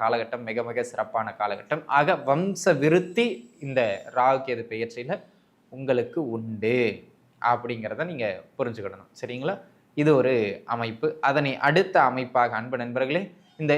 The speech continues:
இப்ப நம்ம சொன்னது எல்லாமே பாத்தீங்கன்னா, உங்களுக்கு ஓரளவுக்கு நல்ல மேன்மை. இந்த உயர்கல்வியில சின்ன சின்ன தடைகள் இருந்தாலும், சொந்த மண்ணை விட்டு வெளியூர் வெளியிடங்கள்ல இந்த உயர்கல்வி பயில்பவர்களுக்கு ஓரளவுக்கு கல்வியில நல்ல ஏற்றங்களை பெற்றுக் கொடுக்கின்ற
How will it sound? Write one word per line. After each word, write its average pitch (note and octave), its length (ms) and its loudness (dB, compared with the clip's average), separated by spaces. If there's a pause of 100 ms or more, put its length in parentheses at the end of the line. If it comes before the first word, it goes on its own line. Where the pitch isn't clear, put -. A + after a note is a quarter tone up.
இப்ப D3+ 160 -6
நம்ம D3 220 -2
சொன்னது D#3 300 0
எல்லாமே D#3 300 2
பாத்தீங்கன்னா, D3 340 -2
உங்களுக்கு C3 260 -4
ஓரளவுக்கு B2 380 0
நல்ல A#2+ 120 0 (120)
மேன்மை. A2+ 360 -8
இந்த C#3 100 0 (120)
உயர்கல்வியில F3 560 2 (100)
சின்ன D#3 120 -8 (100)
சின்ன C#3+ 120 -6 (140)
தடைகள் D3 420 4
இருந்தாலும், C3 500 0 (440)
சொந்த G#3+ 480 2
மண்ணை E3+ 260 -2
விட்டு E3 180 -4 (100)
வெளியூர் E3 440 0
வெளியிடங்கள்ல D3 640 0 (300)
இந்த C#3 120 0 (140)
உயர்கல்வி D3 500 0
பயில்பவர்களுக்கு C3 720 0
ஓரளவுக்கு C3+ 480 2 (120)
கல்வியில D3+ 440 0
நல்ல B2+ 160 -2 (180)
ஏற்றங்களை C#3 540 -2
பெற்றுக் B2+ 280 -6
கொடுக்கின்ற C3 380 -2